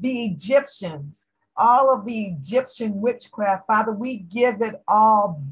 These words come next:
back. All of the fascination with the Egyptians and all the fascination with the pyramids and all the fascination with the Book of the Dead and all of the Egyptian,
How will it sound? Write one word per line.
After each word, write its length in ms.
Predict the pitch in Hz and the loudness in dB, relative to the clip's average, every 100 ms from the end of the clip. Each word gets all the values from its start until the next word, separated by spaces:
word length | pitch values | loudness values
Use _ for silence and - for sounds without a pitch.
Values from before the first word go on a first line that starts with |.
| - | 0
back. 320 | 202 156 - _ - _ _ _ _ _ _ _ _ _ - | 0 0 -6 _ -20 _ _ _ _ _ _ _ _ _ 0
All 240 | 214 240 | 2 2
of 80 | 214 | 0
the 160 | 208 - | -4 -2
fascination 920 | 233 240 240 - 220 240 220 - 202 185 | 2 2 2 -6 -2 0 -2 -8 -8 -6
with 180 | 196 - | -8 -8
the 140 | 196 | -10
Egyptians 680 | 185 135 190 - - 170 160 | -10 -10 -14 -14 -14 -12 -6
and 100 | 180 | 2
all 160 | 220 | 4
the 220 | 220 202 - | 4 0 0
fascination 720 | 233 220 - 220 226 214 214 196 | 2 2 0 -4 -4 -4 -8 -10
with 160 | 208 | -10
the 120 | 202 202 | -12 -10
pyramids 560 | 240 214 175 175 165 - | -4 -2 -2 -2 -8 -10
and 140 | 160 - _ - | -14 -14 _ -2
all 220 | 214 240 | 4 4
the 260 | 233 226 214 - | 4 -2 -4 -2
fascination 720 | 233 - 220 233 220 - 214 | -2 -2 -6 -6 -6 -8 -6
with 160 | 208 214 | -6 -6
the 80 | |
Book 280 | 160 135 214 | -8 -4 -4
of 100 | 175 | -4
the 60 | 175 | -10
Dead 400 | 147 196 196 180 | -8 -6 -2 -2
and 200 | 175 139 _ _ | -4 -10 _ _
all 160 | 220 240 | 2 4
of 120 | 220 | 2
the 100 | 226 | -2
Egyptian, 720 | 202 139 196 269 - 214 196 | -4 -4 -2 -2 -2 -6 -6